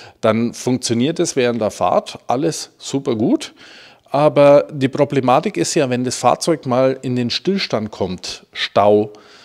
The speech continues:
äh, zäh fließender Verkehr, was auch immer,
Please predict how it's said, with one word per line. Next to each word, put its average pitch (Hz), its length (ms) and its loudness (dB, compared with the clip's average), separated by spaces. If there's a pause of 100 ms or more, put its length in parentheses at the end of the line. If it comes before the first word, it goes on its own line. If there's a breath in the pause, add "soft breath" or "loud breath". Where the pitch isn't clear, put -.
(240 loud breath)
äh, 101 440 -4
zäh 127 280 0
fließender 123 420 -2
Verkehr, 117 640 0 (640)
was 170 280 0
auch 151 120 0
immer, 139 420 0